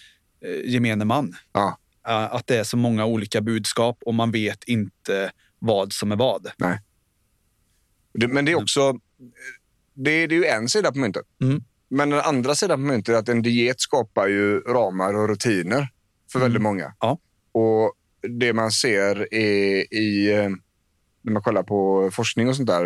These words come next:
Speaker 2: Mm.
Speaker 1: i varför dieter fungerar. Så i stort sett alla dieter innebär att du kommer att minska på dina kalorier in.
Speaker 2: Ja.
Speaker 1: Det är det man
Speaker 2: Det
Speaker 1: kan visa idag, att vetenskapligt sett, att det är därför det fungerar.
Speaker 2: Mm.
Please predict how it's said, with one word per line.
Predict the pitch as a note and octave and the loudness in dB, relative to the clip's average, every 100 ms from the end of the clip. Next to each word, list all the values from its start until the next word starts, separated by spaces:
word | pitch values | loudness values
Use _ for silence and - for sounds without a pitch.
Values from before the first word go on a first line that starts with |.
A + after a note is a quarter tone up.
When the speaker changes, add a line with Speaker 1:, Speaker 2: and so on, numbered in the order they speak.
| F#2 | 0
Speaker 2:
Mm. | - | 0
Speaker 1:
i | G2+ | -2
varför | G2+ G2 F2 G2+ | 0 -2 -2 0
dieter | G#2+ F2+ G2 | 0 -2 -4
fungerar. | - G#2+ G#2 F#2 B2+ - _ _ _ - _ | -2 0 0 0 0 -4 _ _ _ -20 _
Så | - A#2 A2 A2 - | -4 0 2 0 -2
i | B2+ | -2
stort | - C3 | 0 -2
sett | - B2+ - | 0 -2 -2
alla | - A2+ G2 A2 | -2 0 0 0
dieter | B2+ F2+ - | 0 0 -2
innebär | G#2 A#2 F#2 F#2 G#2 A2+ | -2 -2 -2 0 2 2
att | G2+ - | 0 -4
du | A2 G#2 | -6 -2
kommer | A#2 F#2+ | -2 0
att | F#2+ | -2
minska | G#2 E2+ - F2+ | -2 -2 -2 -2
på | F#2+ | -2
dina | F2+ | -2
kalorier | - F2+ F#2 E2+ F2+ | -2 -2 -2 -2 0
in. | B2+ G#2 - _ _ - | 0 -2 -10 _ _ -4
Speaker 2:
Ja. | B2 D3+ - _ _ _ _ _ _ _ _ | -2 -2 -4 _ _ _ _ _ _ _ _
Speaker 1:
Det | - A#2 | -4 0
är | A#2+ | 2
det | A#2+ | 2
man | G#2 | 0
Speaker 2:
Det | G#2 | 0
Speaker 1:
kan | A2 | 0
visa | A#2 G#2 A2+ | 0 0 2
idag, | E3 G#2 F#2 | 2 2 0
att | - G#2+ - E3+ D3 G#2+ G#2 | -2 -4 -6 -14 -6 -4 -2
vetenskapligt | A2 G2+ F#2 F#2+ A2+ | -2 -2 -4 -2 0
sett, | A2+ G2 | 0 0
att | F#2 | 0
det | G#2+ | 0
är | |
därför | G#2 F#2 - | 0 -2 -4
det | F#2+ | -4
fungerar. | G#2 G#2 F#2+ G#2+ A#2 - - | -2 0 2 2 0 -6 -4
Speaker 2:
Mm. | A#2+ B2 | 0 0